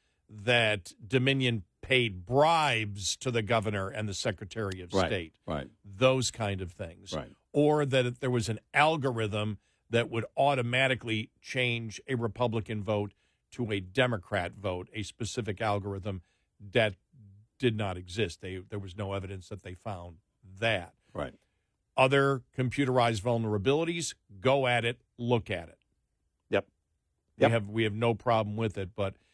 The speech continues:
Speaker 1: it's amazing how people just wanna jump on it. It's like I, there was a, like, a pent-up energy. "There it is! We found it!" It's like, well, you didn't find it. <laughs>
Speaker 2: No. No, this is about twenty eighteen.
Speaker 1: Yeah. This was actually started in twenty eighteen, this lawsuit. It had nothing to do with,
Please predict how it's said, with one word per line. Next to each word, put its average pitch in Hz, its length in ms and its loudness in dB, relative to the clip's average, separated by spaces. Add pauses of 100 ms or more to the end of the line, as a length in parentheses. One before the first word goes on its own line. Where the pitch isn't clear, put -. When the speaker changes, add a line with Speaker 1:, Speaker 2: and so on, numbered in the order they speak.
(200)
Speaker 1:
it's - 100 -12
amazing 123 460 2
how 113 100 4
people 110 280 -2
just 113 200 -4
wanna 110 280 0
jump 123 520 0
on 104 180 0
it. 101 60 0
It's - 180 -6
like 113 200 0
I, 107 160 0 (320)
there 131 100 4
was 139 180 2
a, 104 80 -4 (200)
like, 113 220 0
a 104 60 -2
pent-up 117 480 0
energy. 127 400 2 (240)
"There 453 300 8
it 415 240 2
is! 139 240 -4 (100)
We 254 120 6
found 320 400 10
it!" 151 240 2
It's - 120 -20
like, 104 140 -6 (100)
well, 107 140 -14
you 101 80 -6
didn't 110 320 0
find 101 320 0
it. 95 120 -14 (160)
<laughs> 104 60 -12
Speaker 2:
No. 90 280 2 (680)
No, 104 140 6
this 104 220 -2
is 101 80 -6
about 101 240 4
twenty 87 300 -2
eighteen. 78 400 -6
Speaker 1:
Yeah. 90 180 -14 (680)
This 92 220 -14
was 98 240 -6
actually 110 380 0
started 101 400 -2
in 95 120 -10
twenty 113 420 -4
eighteen, 110 560 -8
this 95 220 -16
lawsuit. 101 520 -12
It - 60 -20
had 98 100 -16
nothing 110 300 -6
to 95 80 -8
do 104 200 -4
with, 90 160 -12